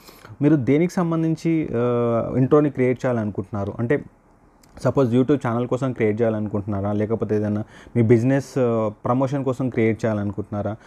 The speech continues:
So, మనకు ఆప్షన్స్ అయితే చాలా ఉంటాయి. So, ఇక్కడ మీకు పాపులర్ కానీ గేమ్, అవుట్‌రో, త్రీ డీ, కూల్, పార్టికల్, లోగో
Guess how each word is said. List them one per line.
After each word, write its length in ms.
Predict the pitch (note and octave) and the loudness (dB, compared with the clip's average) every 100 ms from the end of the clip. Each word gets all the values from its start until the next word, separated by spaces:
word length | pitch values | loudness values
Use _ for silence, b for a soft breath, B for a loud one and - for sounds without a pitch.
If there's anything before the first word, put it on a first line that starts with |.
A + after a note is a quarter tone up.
| B - | B 0
So, 60 | E3 | 2
మనకు 220 | E3+ E3 | 2 0
ఆప్షన్స్ 420 | - - F#3 F3 | -4 -2 -2 0
అయితే 160 | E3+ F3 | -2 -2
చాలా 260 | D3 B2 C#3+ | -2 0 0
ఉంటాయి. 420 | C3+ A2 G2+ A#2+ | 0 -2 -4 -4
So, 160 | E3+ C3+ | -2 -2
ఇక్కడ 340 | B2+ C3 D#3+ - B B | 0 0 -2 -4 B B
మీకు 200 | A#2+ A#2+ | -2 0
పాపులర్ 440 | A#2 A#2+ A#2+ C3 A#2+ | 2 4 4 2 2
కానీ 300 | A#2 A#2 A#2 G#2+ | 0 0 0 2
గేమ్, 280 | A#2 A#2+ A2+ | 2 2 0
అవుట్‌రో, 440 | A2 A2+ A#2+ A#2 | 2 0 2 2
త్రీ 260 | A2 A#2 A#2 | 2 2 2
డీ, 160 | A#2 A2 | 2 0
కూల్, 460 | - A#2 A#2 A#2 - _ _ _ | 2 2 4 0 -2 _ _ _
పార్టికల్, 540 | A#2 A#2+ G#2+ B2 A#2 G#2+ A2+ | 2 2 2 2 2 0 0
లోగో 500 | A#2 B2 A#2 A2+ | 4 4 4 2